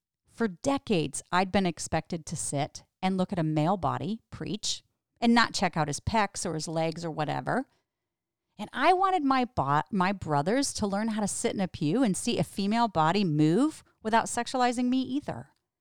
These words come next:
I have breasts, and I actually have large breasts, and I move my hips. Deal with it. I love how one woman said it. She said, "You will not separate my work from my body. My body and my work are one with my being and with my soul.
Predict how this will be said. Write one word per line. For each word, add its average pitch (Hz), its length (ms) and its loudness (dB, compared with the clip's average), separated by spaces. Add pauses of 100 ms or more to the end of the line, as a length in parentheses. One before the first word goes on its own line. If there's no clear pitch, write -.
(200)
I 226 100 2
have 277 200 2
breasts, 247 500 2 (240)
and 226 80 2
I 254 100 8
actually 277 280 4
have 277 100 4
large 247 380 4
breasts, - 240 -2
and 220 140 4
I 233 80 6
move 254 400 6
my 285 160 6
hips. 277 420 2 (220)
Deal 208 260 6
with 143 200 0
it. - 280 -12 (1600)
I 214 60 2
love 247 300 4
how 208 240 4
one 190 320 4
woman 165 260 2
said 143 220 0
it. - 180 -6
She - 120 -6
said, 156 320 -2 (300)
"You 196 220 -4
will 254 140 0
not 233 240 0
separate 202 560 0
my 165 240 2
work 160 400 0
from 165 240 -2
my 151 160 2
body. 143 640 -4
My 185 180 0
body 196 500 4
and 202 160 0
my 180 160 0
work 160 320 2
are 160 140 0
one 147 540 -2
with 170 260 -2
my 147 200 -2
being 147 520 2
and 156 220 2
with 151 180 -2
my 147 200 -2
soul. 151 520 -4